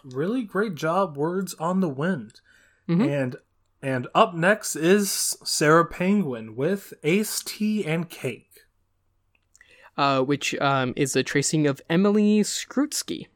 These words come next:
Speaker 2: is how
Speaker 1: Ooh,
Speaker 2: I think that's
Speaker 1: nice.
Speaker 2: pronounced. Um, it's a, a
Speaker 1: I
Speaker 2: new
Speaker 1: have
Speaker 2: author. I did a Google, um, so maybe I'll read them one day. Um, so, uh,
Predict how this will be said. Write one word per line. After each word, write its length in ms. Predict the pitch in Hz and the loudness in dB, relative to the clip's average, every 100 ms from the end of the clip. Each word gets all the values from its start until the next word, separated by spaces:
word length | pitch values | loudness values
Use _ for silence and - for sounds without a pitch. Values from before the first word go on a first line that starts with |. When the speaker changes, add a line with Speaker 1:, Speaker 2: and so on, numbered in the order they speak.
| _ | _
Speaker 2:
is 340 | 139 123 - - | -2 -2 -4 -6
how 180 | 135 120 | -2 0
Speaker 1:
Ooh, 60 | |
Speaker 2:
I 200 | 117 117 | 0 0
think 200 | 117 127 | -2 -2
that's 120 | 120 117 | -2 -2
Speaker 1:
nice. 60 | |
Speaker 2:
pronounced. 460 | 147 208 254 - - _ - - - - 139 | 0 0 -2 -8 -14 _ -20 -20 -20 -6 0
Um, 220 | 131 131 | 2 2
it's 120 | - | 2
a, 240 | 120 117 | 2 2
a 20 | 127 | 0
Speaker 1:
I 20 | |
Speaker 2:
new 160 | 131 127 | 2 2
Speaker 1:
have 140 | 127 | 0
Speaker 2:
author. 300 | 131 156 170 | 0 0 0
I 80 | 143 | 0
did 100 | 139 | 0
a 80 | 123 | 0
Google, 460 | 127 127 156 214 - _ _ | 0 0 0 -2 -8 _ _
um, 360 | 131 127 127 143 _ | -8 -8 -8 -12 _
so 160 | - 127 | -6 -4
maybe 180 | 123 | 0
I'll 120 | 127 117 | 0 0
read 140 | 123 | -2
them 240 | 131 147 - | -2 -6 -4
one 120 | 131 | -4
day. 160 | 135 214 - - - - - - - _ - | -2 -4 -10 -18 -18 -20 -20 -20 -20 _ -2
Um, 360 | 127 123 120 - _ _ _ _ _ _ _ - | 0 0 -4 -10 _ _ _ _ _ _ _ -6
so, 520 | 165 - 165 160 151 - | -2 4 6 6 4 2
uh, 280 | 143 127 | -2 -2